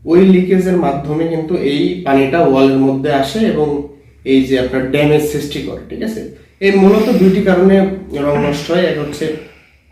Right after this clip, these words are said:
এই কিউরিং এর পানি শুকানোর জন্য পর্যাপ্ত সময় না দেওয়া এবং বাথরুমের আশেপাশে যেখানে পানির প্রবাহ আছে, এরকম জায়গায় যদি লিকেজ থাকে, সে কার-,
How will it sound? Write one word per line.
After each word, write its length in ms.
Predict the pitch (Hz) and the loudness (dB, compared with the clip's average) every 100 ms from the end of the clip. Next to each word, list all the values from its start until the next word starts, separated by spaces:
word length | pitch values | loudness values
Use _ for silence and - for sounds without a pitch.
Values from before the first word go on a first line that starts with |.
| _ _ _ _ _ _ - - | _ _ _ _ _ _ -20 -12
এই 80 | 143 143 | -10 0
কিউরিং 260 | 185 202 226 | 4 6 6
এর 120 | 220 | 6
পানি 200 | 202 208 202 - - | 4 2 0 -2 -6
শুকানোর 440 | - 156 180 180 180 | -8 -4 0 0 2
জন্য 120 | 190 170 | 0 0
পর্যাপ্ত 300 | 151 151 - | -2 -4 -6
সময় 340 | - 151 151 139 | -6 -4 -2 0
না 100 | 127 | -2
দেওয়া 180 | 123 - - - - - - - - - | -2 -4 -6 -12 -20 -20 -20 -20 -20 -12
এবং 280 | 151 160 220 - - - - - | -6 0 0 0 -4 -14 -20 -12
বাথরুমের 600 | 139 151 - 214 220 220 | -6 -4 -2 0 2 2
আশেপাশে 520 | 165 170 180 160 156 147 | 0 -2 -2 -2 -4 -4
যেখানে 300 | 143 147 156 147 131 117 - - _ - | -4 -2 -2 0 0 -2 -10 -20 _ -8
পানির 280 | 143 180 190 | 0 4 4
প্রবাহ 260 | 185 151 147 139 | 2 -2 -4 -4
আছে, 200 | 131 151 170 | -4 -6 -6
এরকম 240 | 170 170 185 | -6 -2 -2
জায়গায় 380 | 147 139 143 139 139 | 0 0 0 0 0
যদি 220 | 135 135 135 - - - | 0 0 -2 -10 -20 -12
লিকেজ 400 | 135 156 - 208 - - | -6 -2 2 2 2 -4
থাকে, 240 | 123 131 - - - - - - - - - - - - | -6 -6 -8 -12 -20 -20 -20 -20 -20 -20 -20 -20 -16 -4
সে 120 | 165 | -2
কার-, 220 | 175 170 | 0 0